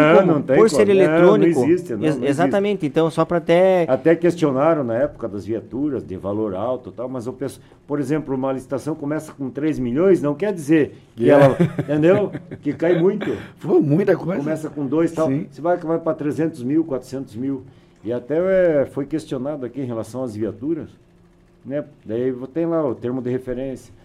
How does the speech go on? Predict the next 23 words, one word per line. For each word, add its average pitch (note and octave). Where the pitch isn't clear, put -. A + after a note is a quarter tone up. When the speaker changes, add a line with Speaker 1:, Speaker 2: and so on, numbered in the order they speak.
Speaker 2:
banco C#3+
de F3
couro, F3
papapá, D#3+
papapá. D3
Daí, E3+
porra, G3+
mas E3+
por F3+
que G3+
uma F#3+
viatura D#3+
dessa? E3+
Eu E3+
falei, E3
rapaz, C#3
isso -
daqui C#3
não D#3+
é D#3
um D3
carro D3
normal. C3+